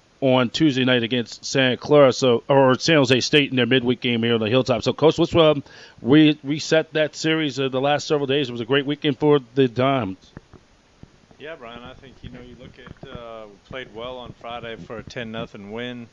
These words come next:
Speaker 2: uh, pitched well with Ornito, and, uh, offensively we got it going, and then, uh, Saturday didn't play as well.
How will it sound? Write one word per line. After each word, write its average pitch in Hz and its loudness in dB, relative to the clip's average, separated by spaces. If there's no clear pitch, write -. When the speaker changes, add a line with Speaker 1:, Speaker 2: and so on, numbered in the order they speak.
Speaker 2:
uh, 107 -18
pitched - -16
well 110 -12
with 110 -16
Ornito, 113 -12
and, 107 -18
uh, 104 -16
offensively 107 -16
we 104 -20
got 107 -14
it - -20
going, 110 -18
and 107 -20
then, 104 -20
uh, 101 -18
Saturday 143 -12
didn't 156 -18
play 147 -12
as 135 -16
well. 143 -12